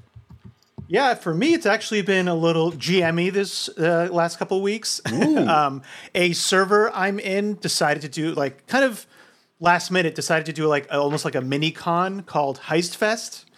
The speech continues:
Speaker 1: Um, so it's a bunch of one shots of heists from different systems. <laughs>
Speaker 2: Oh, fantastic.
Speaker 1: So I ran a, I ran a Savage Worlds heist, uh, using my Fallout,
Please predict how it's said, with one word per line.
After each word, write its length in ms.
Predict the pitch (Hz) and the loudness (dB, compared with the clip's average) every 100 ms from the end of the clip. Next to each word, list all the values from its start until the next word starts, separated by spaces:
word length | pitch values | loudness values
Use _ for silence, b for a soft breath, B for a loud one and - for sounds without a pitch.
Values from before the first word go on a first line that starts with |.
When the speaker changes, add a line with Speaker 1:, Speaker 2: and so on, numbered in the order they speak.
| b b b b | b b b b
Speaker 1:
Um, 380 | - 151 147 139 | 0 2 0 -4
so 200 | 131 170 | 0 2
it's 100 | 165 | 2
a 60 | 160 | 2
bunch 220 | 170 175 | 0 0
of 120 | 160 | -2
one 180 | 151 147 | 0 -2
shots 320 | - 160 151 | 0 -2 -2
of 100 | 131 | -8
heists 380 | 113 139 165 - | -6 -4 -4 -6
from 140 | - 139 | -6 -8
different 260 | 135 139 | -6 -6
systems. 600 | - 156 - 196 208 - - | -4 -4 -2 -4 -4 -10 -4
<laughs> 40 | |
Speaker 2:
Oh, 60 | 247 | -4
fantastic. 540 | 214 - - 117 - | 0 -2 0 -2 0
Speaker 1:
So 160 | - 202 | 4 4
I 200 | 214 202 | 6 4
ran 260 | 214 220 214 | 6 4 4
a, 200 | 196 202 | 2 0
I 100 | 190 | 2
ran 180 | 202 196 | 2 2
a 60 | |
Savage 520 | 175 - 190 196 208 | -2 0 2 2 -2
Worlds 360 | 165 165 156 135 | -2 0 0 -2
heist, 420 | 143 131 131 - | -4 -4 -6 -8
uh, 100 | - | -6
using 300 | 131 151 160 | -2 -2 -2
my 120 | 151 131 | -2 -2
Fallout, 680 | - 151 147 135 127 - | 0 2 2 2 -2 -6